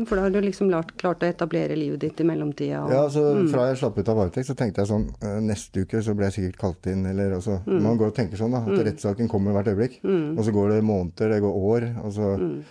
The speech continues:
Speaker 2: til slutt så har man nesten glemt det.
Speaker 1: Ja.
Speaker 2: Ja, og så plutselig da, så kommer innkallingen, og så er du i retten, og så får du en dom, og så går det liksom fjorten dager, og så
Speaker 1: Mm.
Speaker 2: har du brev i postkassa, og du skal være der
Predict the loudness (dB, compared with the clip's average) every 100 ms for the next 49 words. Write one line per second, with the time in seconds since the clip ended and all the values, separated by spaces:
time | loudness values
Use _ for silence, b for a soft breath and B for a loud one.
0 | -10 -2 -2 0 2 2 2 2 0 0
1 | -4 -6 -4 0 0 0 -2 -2 -2 -4
2 | -4 -4 -2 -2 -2 -4 B B -2 -2
3 | 0 2 0 0 -2 -2 0 0 0 -2
4 | -2 -4 -2 -2 -2 -2 -2 0 2 0
5 | 0 -2 0 0 0 0 -2 -4 -4 -4
6 | -2 -2 2 2 2 0 -2 b b b
7 | b -10 -4 0 2 4 2 2 -2 -2
8 | -4 -2 0 0 2 2 2 2 0 -2
9 | -4 -4 -2 0 0 0 0 -2 0 0
10 | -2 -2